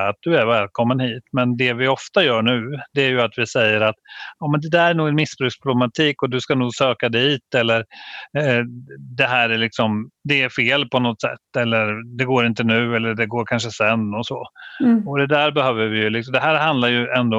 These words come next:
Speaker 1: om personer då, tänker jag. Utgångspunkten är att det är personer som vi enligt, eh,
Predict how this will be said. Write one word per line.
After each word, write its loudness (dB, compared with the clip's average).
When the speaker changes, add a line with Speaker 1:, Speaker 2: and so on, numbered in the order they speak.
Speaker 1:
om 2
personer 2
då, -2
tänker -2
jag. 2
Utgångspunkten -2
är 4
att -2
det -8
är -10
personer -2
som 0
vi 0
enligt, 0
eh, 2